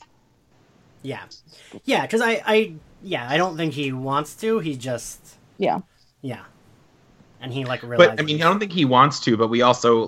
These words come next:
Speaker 3: like, have evidence that he is, like, he doesn't let them, like, he, you know, he takes the symbol, he doesn't let them take it, he, and he's, like,
Speaker 2: Mm-hmm.
Speaker 3: it starts actively covering it up.
Speaker 2: Yeah, he doesn't want to, but he's okay with it if he needs to.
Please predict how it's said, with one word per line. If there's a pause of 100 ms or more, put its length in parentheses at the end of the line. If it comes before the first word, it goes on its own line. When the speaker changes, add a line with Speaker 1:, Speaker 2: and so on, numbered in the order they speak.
Speaker 3:
like,
have
evidence
that
he
is,
like, (500)
he
doesn't
let
them,
like,
he,
you
know,
he
takes
the
symbol,
he
doesn't
let
them
take
it,
he,
and
he's,
like, (160)
Speaker 2:
Mm-hmm. (280)
Speaker 3:
it
starts
actively
covering
it
up. (1300)
Speaker 2:
Yeah,
he
doesn't
want
to,
but
he's
okay
with
it
if
he
needs
to.